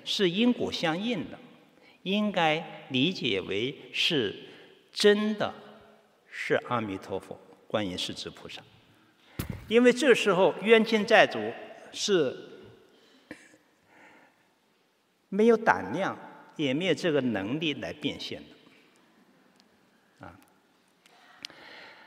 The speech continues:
但确实，当然阿弥陀佛来了，跟阿弥陀佛走没有问题。现在你提了一个问题是：阿弥陀佛没有来，观世音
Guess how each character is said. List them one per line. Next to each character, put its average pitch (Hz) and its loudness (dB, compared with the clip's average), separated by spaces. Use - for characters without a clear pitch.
但 247 8
确 262 4
实， 190 2
当 226 4
然 202 6
阿 208 4
弥 226 2
陀 202 -2
佛 120 -2
来 113 0
了， 110 -6
跟 190 0
阿 180 -2
弥 180 -4
陀 170 -2
佛 127 -4
走 - -4
没 143 0
有 117 2
问 107 -8
题。 - -18
现 226 2
在 202 6
你 139 2
提 143 0
了 190 2
一 185 -2
个 180 -4
问 175 -4
题 113 -6
是： 123 -8
阿 233 0
弥 254 2
陀 196 0
佛 175 -2
没 170 -2
有 143 2
来， 110 -4
观 262 2
世 - -4
音 302 0